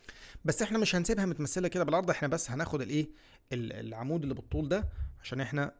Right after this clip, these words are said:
اتفقنا إن إحنا هنشتغل بالطول بس، وهنشيل ده. هما العشرة دي هي هي نفس العشرة دي، بس إحنا بس عشان شغالين هنا في العشرات بالطول، ف هن-،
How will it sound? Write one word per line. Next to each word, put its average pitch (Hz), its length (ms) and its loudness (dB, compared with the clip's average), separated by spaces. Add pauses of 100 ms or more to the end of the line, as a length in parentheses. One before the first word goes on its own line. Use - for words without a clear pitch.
(120)
اتفقنا 135 400 -6
إن 135 80 -6
إحنا 131 220 -10
هنشتغل 113 340 -2
بالطول - 340 -8
بس، 175 300 0
وهنشيل 175 760 2
ده. 208 220 4 (300)
هما 196 300 4
العشرة 185 380 8
دي 240 200 6 (680)
هي 175 180 8
هي 185 180 10
نفس 180 180 4
العشرة 139 280 6
دي، 98 80 -4
بس 101 160 -2
إحنا 147 160 2
بس 156 120 2
عشان 135 180 -2
شغالين 135 320 0
هنا 147 120 0
في - 80 -6
العشرات 123 300 -2
بالطول، 170 300 0
ف 147 120 -2 (1600)
هن-، 123 200 -6